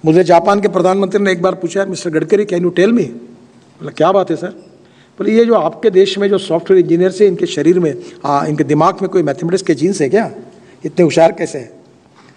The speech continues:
Our software engineers supposed to be the best in the world। और इसलिए मैं आपको कहना चाहूँगा कि विज्ञान, तंत्र विज्ञान को भी आगे develop करना है।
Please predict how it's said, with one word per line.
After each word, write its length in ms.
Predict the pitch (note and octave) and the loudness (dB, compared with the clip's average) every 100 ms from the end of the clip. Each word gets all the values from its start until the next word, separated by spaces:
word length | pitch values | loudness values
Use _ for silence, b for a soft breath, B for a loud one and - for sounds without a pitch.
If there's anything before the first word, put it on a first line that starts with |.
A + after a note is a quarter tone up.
| b b b | b b b
Our 240 | E3 F3 - | 2 2 2
software 440 | F#3 G#3+ A3 A#3+ | 2 2 0 2
engineers 640 | A3+ F3 F#3 F#3+ G#3 G3+ D#3+ | 2 2 2 2 0 0 -4
supposed 320 | F3+ F#3+ F#3+ | 0 0 0
to 40 | |
be 80 | D#3+ | -2
the 160 | D#3 C#3 | -2 0
best 220 | F#3 F#3+ | 0 0
in 100 | F3+ | -4
the 120 | F3+ | -4
world। 300 | F3+ D#3 - - b b b b b b b b - | -4 -6 -10 -20 b b b b b b b b -2
और 140 | F#3 | 0
इसलिए 240 | F3 G#3 G#3 | 2 2 0
मैं 160 | F3 | 2
आपको 320 | G3 F#3+ G3 F3 | 0 0 -2 -6
कहना 280 | E3 D#3+ | -4 -4
चाहूँगा 360 | D3+ C#3+ C#3 D3 | -4 -6 -6 -4
कि 180 | D3+ F3 | -2 -4
विज्ञान, 380 | D3 D3+ F#3 G3+ | -2 0 0 -2
तंत्र 260 | F3+ F3+ | -4 -2
विज्ञान 340 | F3 D#3+ G3 G#3 | -2 0 0 -2
को 140 | A#3+ | -2
भी 180 | A#3 A#3 | 0 -2
आगे 320 | - E3 F3 | -2 0 2
develop 340 | D#3 C#3+ C#3 | 2 -2 -4
करना 200 | C#3 B2 | -8 -12
है। 140 | C3 | -14